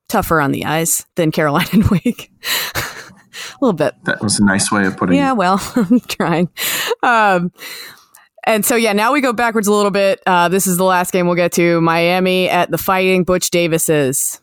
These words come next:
Speaker 1: because sure, play that on the road. Although I guess it's not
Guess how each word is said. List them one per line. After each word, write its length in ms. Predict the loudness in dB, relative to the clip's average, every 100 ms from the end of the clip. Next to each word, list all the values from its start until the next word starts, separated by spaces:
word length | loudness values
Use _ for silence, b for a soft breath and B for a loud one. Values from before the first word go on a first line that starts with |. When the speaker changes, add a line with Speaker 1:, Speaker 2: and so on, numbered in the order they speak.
| -4
Speaker 1:
because 260 | 0 0
sure, 420 | 0 0 0 -2 -8 _
play 160 | -2 0
that 200 | 0 0
on 100 | 2
the 80 |
road. 220 | 2 2 2
Although 180 | 2
I 60 | 0
guess 240 | 0 -4
it's 100 | -4
not 180 | -2 -2